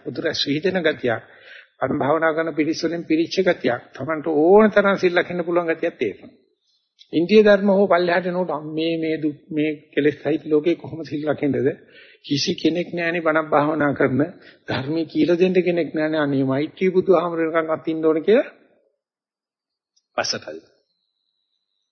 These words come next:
එහෙව් පස්සට දින ලෝකෙ මේක මුළු ලෝකෙම කරට ගන්නවා. මම ඒක අරගෙන යනවා කියන තරම් බලයක් එනවා. ඒ බලපත්තට එන්න. නමුත් එතන එනකොට අර පදනම හැදිලා තියෙනවා.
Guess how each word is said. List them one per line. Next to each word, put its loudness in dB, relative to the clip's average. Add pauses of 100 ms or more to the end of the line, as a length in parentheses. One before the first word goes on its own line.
(360)
එහෙව් 0
පස්සට 0
දින -4
ලෝකෙ -2
මේක -8 (160)
මුළු 0
ලෝකෙම 0
කරට -2
ගන්නවා. -4 (880)
මම -6
ඒක 0
අරගෙන 2
යනවා 0
කියන -6
තරම් -2 (300)
බලයක් 0 (100)
එනවා. -4
ඒ 0 (440)
බලපත්තට -2
එන්න. -2
නමුත් -10
එතන -8
එනකොට -4
අර 2 (720)
පදනම -2
හැදිලා -2
තියෙනවා. -10